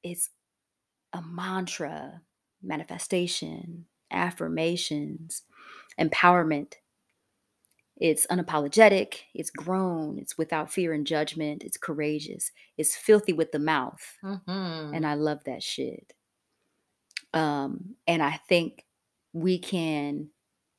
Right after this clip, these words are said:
Speaker 1: of course, go along with the feel good of the different groovy beats and the bouncy feel of the tracks. But there are some words in there between some of the, some people are like, "Oh, I just can't, the words, you know, they mean nothing." There are some,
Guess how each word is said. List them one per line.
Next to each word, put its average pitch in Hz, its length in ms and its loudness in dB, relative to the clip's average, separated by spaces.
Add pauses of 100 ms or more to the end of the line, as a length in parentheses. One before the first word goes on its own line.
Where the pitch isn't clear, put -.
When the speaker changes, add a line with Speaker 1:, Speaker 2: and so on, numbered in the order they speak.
Speaker 1:
of 160 140 -6
course, 185 300 -2
go 170 160 2
along 160 340 -2
with 151 120 -6
the 151 80 -12
feel 185 320 0
good 151 320 0
of 143 120 -4
the 160 60 -2
different 151 400 -2
groovy 151 500 -2 (520)
beats 165 380 2
and 151 140 -4
the 147 180 -8 (320)
bouncy 160 380 0
feel 165 280 0
of 151 100 -6
the 139 80 -6
tracks. - 600 0 (640)
But - 280 0
there 247 240 4
are 339 60 -2
some 226 300 6
words 214 400 4
in 170 160 2
there 156 420 -2 (320)
between 175 540 0
some 165 260 -2
of 165 160 -6
the, 151 160 0
some 196 160 -2
people 190 200 -4
are 165 40 -2
like, 156 160 -2
"Oh, 240 80 -2
I 240 100 0
just 226 220 -2
can't, 214 220 -4
the 214 100 -2
words, 208 420 0
you 202 80 -2
know, 196 80 -4
they 196 140 -2
mean 196 260 -2
nothing." 185 500 -4 (760)
There 311 220 4
are 349 40 2
some, 320 380 4